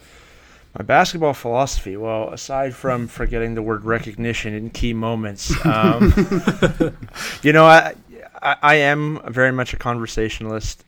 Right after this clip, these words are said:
It, it's interesting, just talking to David a little bit in the D Ms before this. Um,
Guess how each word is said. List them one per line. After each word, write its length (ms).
It, 320
it's 160
interesting, 680
just 160
talking 220
to 60
David 260
a 40
little 140
bit 180
in 80
the 60
D 180
Ms 220
before 400
this. 400
Um, 460